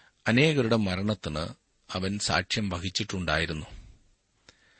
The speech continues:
അവരൊക്കെ എപ്രകാരമാണ് മരിച്ചതെന്നും നമ്മുടെ കർത്താവ് മരിച്ചത് എപ്രകാരമാണെന്നും അവന് അറിയാമായിരുന്നു.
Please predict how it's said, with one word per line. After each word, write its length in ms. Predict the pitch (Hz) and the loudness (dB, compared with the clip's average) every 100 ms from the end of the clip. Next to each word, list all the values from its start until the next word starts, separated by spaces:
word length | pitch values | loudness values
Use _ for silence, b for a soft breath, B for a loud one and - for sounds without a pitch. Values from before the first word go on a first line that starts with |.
| b b b - | b b b -2
അവരൊക്കെ 540 | 101 95 - 113 76 - _ - | 0 0 2 2 2 -4 _ -6
എപ്രകാരമാണ് 600 | 101 - 117 123 139 113 107 | -2 2 4 4 4 2 0
മരിച്ചതെന്നും 840 | 95 101 - 101 101 107 147 185 _ 107 | 0 -2 -4 -2 0 0 0 -6 _ -2
നമ്മുടെ 200 | 98 98 | -2 -2
കർത്താവ് 380 | 92 - 107 | -4 -2 0
മരിച്ചത് 460 | 104 90 98 - 104 | 0 -2 -4 -4 -4
എപ്രകാരമാണെന്നും 1040 | 90 101 98 101 101 87 95 98 117 170 _ _ _ - | -4 -2 0 0 0 -2 -2 -2 -4 -6 _ _ _ -2
അവന് 220 | 113 113 117 - | 2 2 0 0
അറിയാമായിരുന്നു. 640 | 110 110 92 80 71 - | 2 2 2 -2 -6 -10